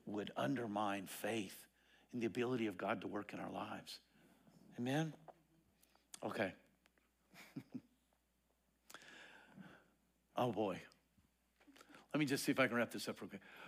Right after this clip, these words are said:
"What we've been provided with must be held to against every other reasoning. So let us seize and hold fast and retain without wavering."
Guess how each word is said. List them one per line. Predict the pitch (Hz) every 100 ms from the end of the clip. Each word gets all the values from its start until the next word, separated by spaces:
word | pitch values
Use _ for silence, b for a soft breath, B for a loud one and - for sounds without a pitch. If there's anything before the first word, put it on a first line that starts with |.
| B
"What | 208 254
we've | 226
been | 226
provided | 160 165 190 175
with | 165 160
must | 180 170
be | 175
held | 139 170 202 160 -
to | 185 147
against | 147 135 135 - 160
every | 180 185 160
other | 151 143
reasoning. | 123 113 120 - B B B B
So | 160
let | 175 269
us | 254
seize | - - 269 240
and | 220
hold | 208 214
fast | - 190 175 -
and | 151
retain | 135 127 214 262 302
without | 254 262 254
wavering." | 254 311 277 170 110 87